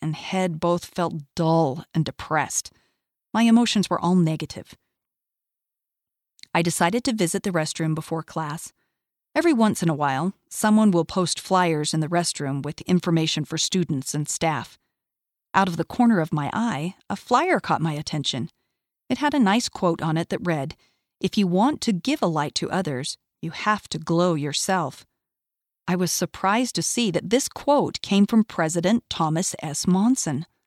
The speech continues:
I didn't expect to see a quote from a prophet of God on the walls of the school. I live in a small town in Pennsylvania, U S A, and I'm sure I'm one of a few, or possibly the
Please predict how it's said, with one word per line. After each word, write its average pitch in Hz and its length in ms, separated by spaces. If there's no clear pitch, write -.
I 294 100
didn't 165 280
expect - 440
to 170 100
see 175 160
a 160 40
quote - 360
from 165 180
a 143 60
prophet 208 500
of 165 160
God 185 480
on 175 160
the 160 60
walls 175 400
of 131 100
the - 80
school. 202 640
I 262 140
live 294 160
in 190 80
a 165 60
small 208 360
town 170 400
in 156 180
Pennsylvania, 175 680
U 170 340
S 214 200
A, 233 320
and 185 160
I'm 165 160
sure 214 420
I'm 175 200
one 175 260
of 151 160
a 143 80
few, 170 540
or 185 100
possibly 180 540
the 170 180